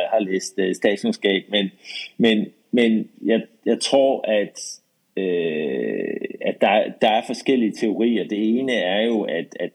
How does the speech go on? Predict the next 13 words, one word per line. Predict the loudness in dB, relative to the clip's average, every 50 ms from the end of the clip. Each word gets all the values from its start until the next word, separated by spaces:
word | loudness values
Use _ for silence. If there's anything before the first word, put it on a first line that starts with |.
| -10 -10
at, | -10 -10 -12 -14 -20 -20 _ _ _ _ _
og | -10 -8 -4
det | -2 0 0
har | 0
de | 0 0 -2
jo | -2 -2
selv | 0 0 0 0 0 -2
sagt, | -2 -2 -2 -2 -2 -6 -10
at | -12 -10 -8 -4
de, | -2 0 0
øh, | 0 -2 -2 -4 -4 -6 -2 0
de | 0 2
vitterlige | 4 4 4 6 4 4 4 4 2 2 2 0